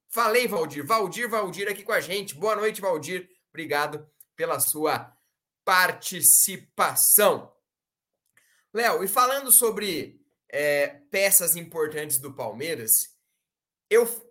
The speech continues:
falar do Rafael Veiga, porque ele perdeu o pênalti. A gente tinha aquela coisa, o Rafael Veiga não perde pênalti, não perde pênalti, não perde pênalti. E aí vai lá, ele perde o pênalti. Ele brinca. Sempre pelo individual, é sempre pelo coletivo, não pelo individual.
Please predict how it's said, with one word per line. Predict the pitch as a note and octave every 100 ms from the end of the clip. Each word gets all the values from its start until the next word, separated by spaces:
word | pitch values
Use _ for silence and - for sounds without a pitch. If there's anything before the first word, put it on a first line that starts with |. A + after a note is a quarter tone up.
| _
falar | - A#3 A#3
do |
Rafael | A3+ A3 A3 G#3+ G#3+
Veiga, | C#3 C3+ C3 C3+
porque | F3+ F3 F#3+
ele | G#3+
perdeu | A#3 G#3 G3+
o | G3
pênalti. | D3 D3 E3 - - _ _ _ _
A | D#3+
gente | D#3 -
tinha | E3+
aquela | E3 D#3+
coisa, | D#3+ C#3+ D3
o |
Rafael | F3 F#3+ G3
Veiga | F3+ F3+
não | E3
perde | D3 C3+
pênalti, | C3 E3+ F3 E3+
não | D#3
perde | C#3 D3 B2+
pênalti, | D#3 D#3+ D3+
não | D3+
perde | C#3 D#3 D3+
pênalti. | E3 F3 F3 - _ _ _
E | A#3+
aí | A#3+
vai | A#3 G#3
lá, | G3
ele | G3+
perde | G#3 G3+ F3+ F#3+
o |
pênalti. | G3+ C#3 A#2 A3
Ele | C4+
brinca. | A3+ C4+ A#3+ A#2+ - _ _ _ _ _ _ _ _ _
Sempre | - C4+ B3+ B3
pelo | G#3+ A#3+
individual, | B3 G#3+ A3+ A#3+ A#3 F#3 -
é | C#3+
sempre | A#3 A3
pelo | A#3 A#3
coletivo, | B3 A#3+ - F#3 D3+
não | D3+ G3 A3+
pelo | A3+ A3+ A3+
individual. | A3+ A3 G3+ A3 A3+ F#3 F#3 G3+ -